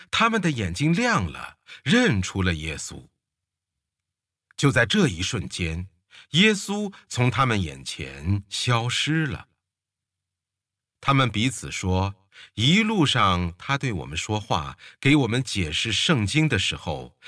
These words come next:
我们的内心不是感受到一股燃烧的热情吗？”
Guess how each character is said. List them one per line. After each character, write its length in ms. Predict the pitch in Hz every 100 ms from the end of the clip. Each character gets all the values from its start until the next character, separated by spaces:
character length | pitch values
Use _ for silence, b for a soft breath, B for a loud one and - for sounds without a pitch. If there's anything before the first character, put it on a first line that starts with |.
| B
我 140 | - 156
们 120 | 180
的 120 | 208
内 200 | 202 226
心 380 | 175 - 214 220 B B
不 140 | 185
是 160 | 196 220
感 260 | 147 101
受 160 | 92 156
到 160 | 147 151
一 140 | 165
股 400 | - 85 143 80 _
燃 340 | - 131 185
烧 280 | 196 208 202
的 120 | 147
热 320 | 156 247 226
情 360 | 107 - - 65
吗？” 240 | 80 85